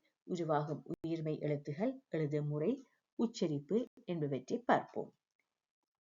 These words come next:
மெய்யெழுத்துகளுடன் ஏ என்ற உயிர் நெடில் எழுத்து சேரும்போது நாம் சேர்க்கும் துணை எழுத்து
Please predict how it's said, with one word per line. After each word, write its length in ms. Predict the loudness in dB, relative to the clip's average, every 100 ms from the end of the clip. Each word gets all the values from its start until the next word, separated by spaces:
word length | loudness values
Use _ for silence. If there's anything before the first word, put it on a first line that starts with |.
| _ _ _ 0
மெய்யெழுத்துகளுடன் 920 | 2 6 6 6 2 4 4 4 0 2
ஏ 380 | 4 6 4 2
என்ற 600 | 0 0 2 2 2 -4 _ _ _
உயிர் 460 | -4 0 4 2 0
நெடில் 260 | -2 2 2
எழுத்து 340 | 0 -2 -4
சேரும்போது 1040 | -4 0 2 2 0 0 0 4 2 2 -10 _ _
நாம் 300 | -4 0 2
சேர்க்கும் 680 | 0 2 2 2 0 -4 -2
துணை 300 | -4 0 2
எழுத்து 640 | 2 0 -2 2 4 2